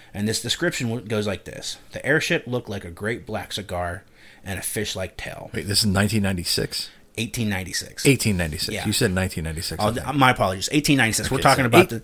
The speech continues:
Speaker 2: eighteen ninety-six.
Speaker 1: Yeah, yeah. We're talking about the eighteen ninety-six, eighteen ninety-seven airship mysteries.
Speaker 2: Okay.
Speaker 1: Okay, and again, all these mysteries,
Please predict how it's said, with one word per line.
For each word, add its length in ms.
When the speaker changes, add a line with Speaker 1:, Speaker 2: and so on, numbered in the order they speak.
Speaker 2:
eighteen 320
ninety-six. 560
Speaker 1:
Yeah, 60
yeah. 60
We're 80
talking 200
about 160
the 80
eighteen 220
ninety-six, 360
eighteen 300
ninety-seven 680
airship 320
mysteries. 420
Speaker 2:
Okay. 200
Speaker 1:
Okay, 220
and 360
again, 420
all 140
these 180
mysteries, 480